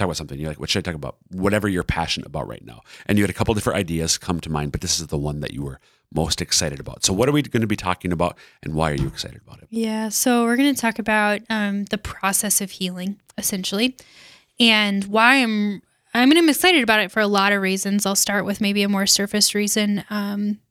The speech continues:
Speaker 2: that's still very important, and then, and then we can dive a little bit deeper from there. But we just finished a six-week series, um, out of the Lord Center called A God Who Knocks.
Speaker 1: Mm-hmm.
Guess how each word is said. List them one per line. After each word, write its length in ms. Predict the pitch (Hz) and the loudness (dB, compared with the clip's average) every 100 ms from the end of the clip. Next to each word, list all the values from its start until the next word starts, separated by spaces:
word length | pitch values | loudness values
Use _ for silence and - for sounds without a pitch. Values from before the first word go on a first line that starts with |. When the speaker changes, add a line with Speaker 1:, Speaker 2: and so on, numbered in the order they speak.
| - | -6
Speaker 2:
that's 180 | 214 | 0
still 180 | - 220 | 0 0
very 200 | 208 208 | 0 -2
important, 460 | 208 - 208 214 202 | -2 -4 -4 -4 -2
and 100 | 214 | -2
then, 200 | 208 202 | -2 -2
and 160 | 220 220 | -2 -2
then 120 | 220 | -2
we 80 | 214 | 0
can 140 | 226 | 0
dive 240 | 214 208 | 0 0
a 60 | 202 | 0
little 160 | 208 208 | 0 0
bit 120 | 196 | -2
deeper 300 | 220 214 208 | -2 -2 -2
from 200 | - 214 | -2 0
there. 220 | 233 240 | 2 2
But 200 | 226 220 - - - | 2 -2 -6 -18 0
we 80 | 262 | 4
just 160 | 240 - | 4 4
finished 320 | 247 240 - | 4 4 2
a 60 | |
six-week 440 | 247 247 - 233 208 | 2 2 2 0 2
series, 840 | - 220 220 214 208 208 - - - | 2 4 4 2 2 2 2 2 0
um, 240 | 214 208 | 0 0
out 120 | 208 214 | 0 -2
of 100 | 208 | 0
the 80 | |
Lord 260 | 208 196 196 | 0 0 0
Center 220 | - 202 | 0 0
called 220 | 202 196 202 | 0 -2 -2
A 60 | |
God 280 | 202 196 196 | -2 -2 0
Who 100 | 214 | 0
Knocks. 580 | 190 185 190 - - - | 0 0 -4 -4 -4 -4
Speaker 1:
Mm-hmm. 200 | - | -4